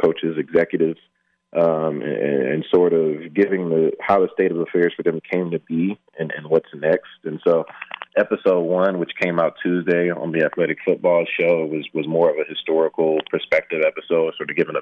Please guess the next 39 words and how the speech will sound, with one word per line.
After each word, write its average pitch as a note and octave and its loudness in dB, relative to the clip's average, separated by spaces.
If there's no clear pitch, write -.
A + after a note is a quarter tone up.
baseline D#2 -2
for D2 -2
how D#2 4
the D#2 -2
league D2+ 0
has D#2 -2
handled D#2+ 0
race D#2+ 2
and D2+ -12
how D2+ -2
it's D2+ -6
evolved D#2 0
and C#2+ -10
hasn't D#2 -2
evolved D#2+ 0
over D#2+ -2
the D#2+ -2
years. F2 -2
Um, D2+ 0
and D#2+ 0
then D#2+ -2
from D#2+ 0
there, F2 4
it'll D#2 -2
go D#2+ 2
up D2+ 0
the C#2+ 0
organizational D2+ -2
chart D2 0
in D2 -6
the C#2+ -8
last C#2+ 0
episode, D2 -2
um, C#2 -8
which - -16
will C#2+ -2
come D#2 -2
out D2 0
March D#2 -8